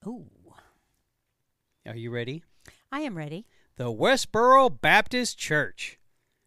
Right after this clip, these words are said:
Speaker 2: Ooh, baby, that gives you the chills
Speaker 1: Is
Speaker 2: when
Speaker 1: that
Speaker 2: you
Speaker 1: the
Speaker 2: say
Speaker 1: one
Speaker 2: it.
Speaker 1: in Topeka, Kansas?
Speaker 2: That is the exact one in Topeka, Kansas. We are gonna break this, this group down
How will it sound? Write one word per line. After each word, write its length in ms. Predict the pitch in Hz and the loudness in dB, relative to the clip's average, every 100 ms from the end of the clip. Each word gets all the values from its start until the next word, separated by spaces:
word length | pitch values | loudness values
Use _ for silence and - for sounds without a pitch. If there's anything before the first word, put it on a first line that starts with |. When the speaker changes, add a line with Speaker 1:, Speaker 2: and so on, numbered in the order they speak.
| _ - | _ -18
Speaker 2:
Ooh, 480 | 120 131 143 143 120 | -12 -10 -8 -8 -10
baby, 440 | 127 131 120 98 | -10 -10 -10 -14
that 140 | 107 - | -20 -18
gives 200 | 120 110 | -18 -16
you 60 | 113 | -16
the 120 | 104 | -18
chills 300 | - 139 131 | -14 -10 -8
Speaker 1:
Is 60 | 185 | -6
Speaker 2:
when 60 | |
Speaker 1:
that 80 | 160 | -4
Speaker 2:
you 200 | 202 202 | -6 -6
Speaker 1:
the 40 | 185 | -6
Speaker 2:
say 20 | |
Speaker 1:
one 180 | 190 190 | -8 -10
Speaker 2:
it. 40 | |
Speaker 1:
in 80 | 185 | -12
Topeka, 440 | 208 - 190 175 | -14 -14 -16 -16
Kansas? 420 | - 156 160 180 | -18 -16 -16 -10
Speaker 2:
That 180 | 170 208 | -4 -4
is 200 | 233 196 | -4 -10
the 180 | 170 214 | -10 -10
exact 640 | 208 190 - - 277 277 | -12 -12 -12 -8 -8 -8
one 220 | 190 147 120 | -8 -6 -6
in 140 | 113 | -8
Topeka, 320 | - 123 113 | -12 -16 -18
Kansas. 440 | - 123 110 104 - | -14 -12 -12 -12 -8
We 120 | 151 | -8
are 40 | |
gonna 160 | 165 147 | -6 -6
break 280 | 190 220 - | -8 -10 -8
this, 220 | 185 - _ | -10 -10 _
this 560 | 117 120 139 - - - _ _ _ _ _ _ - | -16 -6 -6 -6 -10 -16 _ _ _ _ _ _ -16
group 340 | 131 147 139 | -12 -12 -12
down 420 | 127 113 110 196 | -14 -12 -10 -12